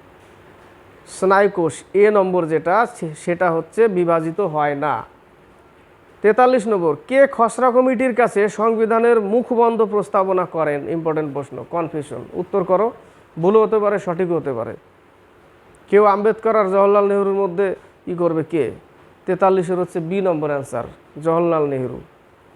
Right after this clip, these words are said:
খসড়া কমিটির কাছে সংবিধানের মুখবন্ধ প্রস্তাবনা করেন জওহরলাল নেহেরু।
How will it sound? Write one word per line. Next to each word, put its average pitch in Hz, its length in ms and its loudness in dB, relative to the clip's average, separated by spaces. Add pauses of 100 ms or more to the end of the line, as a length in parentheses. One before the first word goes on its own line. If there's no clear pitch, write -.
(300)
খসড়া 185 340 0
কমিটির 196 380 2
কাছে 190 340 2
সংবিধানের 180 640 0
মুখবন্ধ 202 580 0
প্রস্তাবনা 156 600 -4
করেন 247 400 0 (600)
জওহরলাল 156 640 0 (260)
নেহেরু। 139 400 0